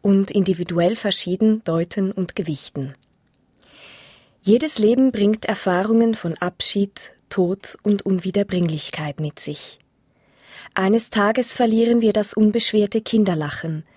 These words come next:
Momente des Glücks verfliegen, Hoffnungen zerbrechen. Wir nehmen Abschied von geliebten Menschen und erfahren die ungeheure Realität des Todes,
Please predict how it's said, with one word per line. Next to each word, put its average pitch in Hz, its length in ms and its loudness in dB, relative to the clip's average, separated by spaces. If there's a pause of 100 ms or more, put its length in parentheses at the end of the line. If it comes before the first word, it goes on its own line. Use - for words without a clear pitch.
(380)
Momente 180 440 4
des 180 220 0
Glücks - 340 0
verfliegen, 196 680 2 (200)
Hoffnungen 160 500 -2
zerbrechen. 160 680 -6 (960)
Wir 202 140 4
nehmen 202 300 4
Abschied 226 560 -2
von 180 280 0
geliebten 196 520 0
Menschen 196 540 2 (500)
und 214 160 2
erfahren 196 520 2
die 214 160 -2
ungeheure 196 720 2
Realität 180 720 -2
des - 200 -4
Todes, 156 580 -6